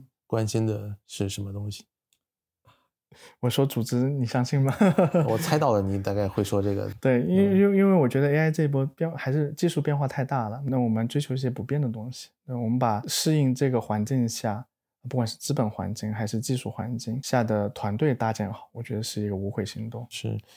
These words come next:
Speaker 1: 然后你做了一年，
Speaker 2: 嗯。
Speaker 1: 应该也算是最大的用户体量的A I公司之一，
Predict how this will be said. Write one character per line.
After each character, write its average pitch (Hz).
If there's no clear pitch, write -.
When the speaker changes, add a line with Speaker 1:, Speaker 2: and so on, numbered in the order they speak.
Speaker 1:
然 -
后 131
你 131
做 160
了 151
一 156
年， 104
Speaker 2:
嗯。 131
Speaker 1:
应 135
该 135
也 113
算 113
是 101
最 123
大 120
的 95
用 101
户 98
体 -
量 98
的 104
A 110
I 110
公 113
司 110
之 113
一， 120